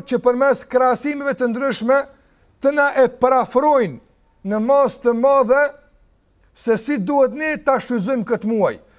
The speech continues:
si duhet ne ta kuptojmë këtë muaj. Një nga krahasimet e shumta që i kanë bërë dietarët është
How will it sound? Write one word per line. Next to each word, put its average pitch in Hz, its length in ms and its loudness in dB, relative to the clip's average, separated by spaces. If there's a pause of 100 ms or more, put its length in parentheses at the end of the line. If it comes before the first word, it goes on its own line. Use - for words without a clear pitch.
(140)
si 262 260 -2
duhet 269 360 0
ne 302 240 -2
ta 262 240 0
kuptojmë 254 460 -2
këtë 202 200 -4
muaj. 156 220 -2 (640)
Një 247 340 -2
nga 277 220 2
krahasimet 254 840 0
e 226 100 2
shumta 262 480 0
që 233 120 -6
i 175 40 -6
kanë 226 240 0
bërë 277 220 -2
dietarët 254 480 2
është 277 300 0